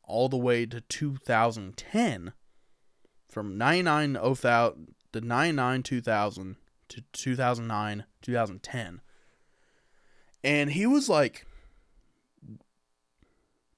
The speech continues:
pretty bad in that last, in those last few years. I mean, he would only play a few games. He was an all-star.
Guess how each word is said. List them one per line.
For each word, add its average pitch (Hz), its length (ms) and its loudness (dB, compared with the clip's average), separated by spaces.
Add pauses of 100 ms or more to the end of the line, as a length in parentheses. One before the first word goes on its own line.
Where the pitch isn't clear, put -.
pretty 190 280 2 (160)
bad 127 480 6 (560)
in 147 120 -2
that 165 200 0
last, 160 540 2 (280)
in 170 100 -4
those 180 180 -2
last 160 300 2
few 170 180 -6
years. 170 560 -2 (340)
I 180 40 -14
mean, 131 160 -4
he 135 120 -4
would 143 240 -4 (320)
only 151 280 -2
play 143 420 2
a 135 40 2
few 143 280 -2
games. 139 720 -2 (1500)
He 226 160 6
was 311 180 8
an 254 120 4
all-star. 151 840 2